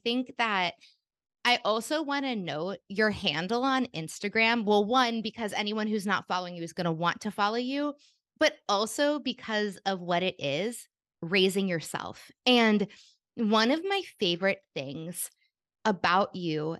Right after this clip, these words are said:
and your approach to parenting is that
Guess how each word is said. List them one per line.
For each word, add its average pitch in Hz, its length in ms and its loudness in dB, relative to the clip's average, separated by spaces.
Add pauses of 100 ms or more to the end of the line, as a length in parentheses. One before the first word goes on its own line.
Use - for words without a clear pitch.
(120)
and 196 340 2
your 175 420 0
approach - 760 -6 (140)
to - 100 -4
parenting 175 800 -6 (480)
is 247 240 4
that 214 360 2